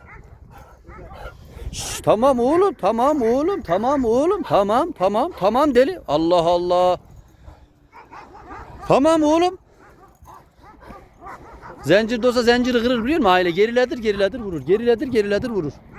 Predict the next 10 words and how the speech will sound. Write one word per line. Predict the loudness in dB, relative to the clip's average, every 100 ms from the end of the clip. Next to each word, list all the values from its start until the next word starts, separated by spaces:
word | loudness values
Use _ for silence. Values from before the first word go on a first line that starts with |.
| -20 -20 -18 -18 -18 -18 -14 2
Gel, | 4 4 2
gel, | 0 0
gel | 0 -2
oğlum | 0 -2 -2
gel. | -4 -4 -18 -20 -20 -20 -20 -20 -20 -18 -14 -14 -10 -8 -4 -4 -6 -12 -18 -18 -18 -16 -16 -16 -16 -16 -16 -16 -18 -18 -18 -16 -4
Her | 0
zamanki | 2 0 -2 -4
gibi | -4 0
yine | 2 4
bırakamıyor. | 2 2 0 0